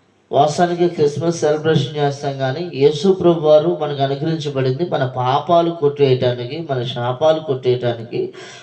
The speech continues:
బందీలుగా ఉన్న మనల్ని ఆ బందీ గృహంలోంచి బయటకు తేటానికి, బానిసలుగా ఉన్న మనల్ని బానిసత్వంలోంచి బయటకు తేటానికి.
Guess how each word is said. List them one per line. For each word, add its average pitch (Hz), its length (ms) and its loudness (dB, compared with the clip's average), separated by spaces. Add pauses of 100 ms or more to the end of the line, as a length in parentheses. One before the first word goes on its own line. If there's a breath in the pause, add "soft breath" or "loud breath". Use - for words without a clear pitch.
(140)
బందీలుగా 175 680 4
ఉన్న 156 180 -2
మనల్ని 139 580 -2
ఆ 131 280 0
బందీ 165 360 2
గృహంలోంచి 147 520 -2
బయటకు 135 360 0
తేటానికి, 127 600 -2
బానిసలుగా 165 680 -2
ఉన్న 143 200 -4
మనల్ని 131 400 -4
బానిసత్వంలోంచి 135 1000 0
బయటకు 123 320 0
తేటానికి. 123 800 -2